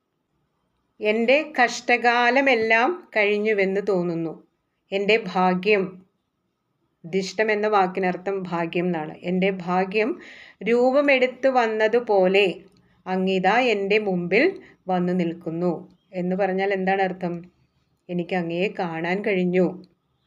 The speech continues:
"അല്ലയോ മഹാത്മാവേ, ഞാൻ പണ്ട് കാലത്ത് അങ്ങേക്ക് പ്രിയപ്പെട്ടവളായിരുന്ന നളിനിയാണ്."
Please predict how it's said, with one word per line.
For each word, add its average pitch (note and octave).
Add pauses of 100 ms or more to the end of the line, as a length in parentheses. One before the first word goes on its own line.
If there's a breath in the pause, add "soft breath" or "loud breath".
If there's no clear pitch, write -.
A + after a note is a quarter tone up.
(260)
"അല്ലയോ F#3 (100)
മഹാത്മാവേ, G3+ (540 loud breath)
ഞാൻ F#3+ (360)
പണ്ട് G3+
കാലത്ത് G3 (420 loud breath)
അങ്ങേക്ക് G#3 (120)
പ്രിയപ്പെട്ടവളായിരുന്ന G3 (440 loud breath)
നളിനിയാണ്." E3+